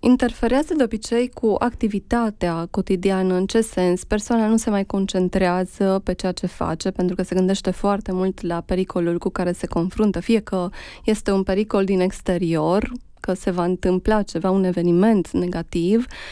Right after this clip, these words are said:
fie din interior, că ar fi bolnav sau ar avea o problemă psihică gravă. Însă aceste gânduri sunt persistente și interferează cu activitatea cotidiană a persoanei. De asemenea, somnul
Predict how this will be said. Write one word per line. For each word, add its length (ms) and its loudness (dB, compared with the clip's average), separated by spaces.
fie 180 0
din 160 4
interior, 580 2
că 120 -8
ar 80 -2
fi 140 -2
bolnav 580 2
sau 360 -4
ar 100 -2
avea 340 0
o 260 -4
problemă 460 2
psihică 460 -2
gravă. 420 0
Însă 220 -2
aceste 480 -2
gânduri 380 0
sunt 360 -4
persistente 800 -2
și 160 -8
interferează 580 0
cu 100 -4
activitatea 720 -2
cotidiană 540 -2
a 120 -4
persoanei. 600 -2
De 100 2
asemenea, 460 2
somnul 460 2